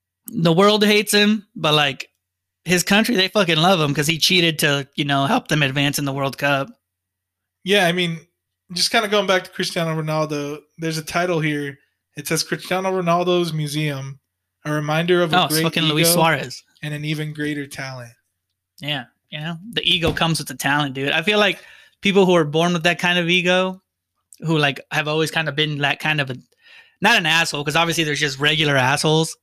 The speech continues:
Speaker 1: who are just fucking dicks, but, like, the kind of asshole that comes with pushing yourself in a sport, it's hard to stop those dudes.
Speaker 2: It's funny, too, 'cause I don't think it's all about how you carry yourself either, too,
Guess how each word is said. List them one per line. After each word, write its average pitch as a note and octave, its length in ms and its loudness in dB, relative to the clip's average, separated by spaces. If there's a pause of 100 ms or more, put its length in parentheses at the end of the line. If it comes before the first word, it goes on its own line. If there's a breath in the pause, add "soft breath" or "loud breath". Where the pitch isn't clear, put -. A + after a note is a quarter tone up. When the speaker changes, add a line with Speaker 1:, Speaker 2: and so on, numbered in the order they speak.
(240)
Speaker 1:
who D#3+ 80 -6
are C3+ 60 -2
just C3+ 160 -6
fucking D3+ 240 -4
dicks, C#3+ 420 -4 (440 soft breath)
but, D3+ 100 0
like, C#3+ 160 0
the D3+ 80 -4
kind E3+ 240 0
of C#3+ 140 -6 (460)
asshole D#3 500 0
that C3+ 160 0
comes D3 300 -2
with C3+ 300 -6 (760)
pushing D#3 340 2
yourself D3+ 380 0
in D3 80 -2
a C3 40 -4
sport, D3+ 560 0 (520 soft breath)
it's - 100 -12
hard D#3 160 2
to C3 60 -8
stop C#3 300 0
those B2+ 220 -8
dudes. B2 200 -4
Speaker 2:
It's A#2+ 80 -8
funny, G3+ 240 0
too, G3 220 -4
'cause F3+ 160 -2
I F3+ 80 2
don't G3+ 160 0
think G3+ 140 -4
it's F#3 140 -2
all E3+ 120 4
about D#3+ 260 0
how D#3+ 100 -2
you D3+ 140 -4
carry C#3 260 -10
yourself D3+ 460 -10
either, D3+ 260 -10
too, E3 480 -12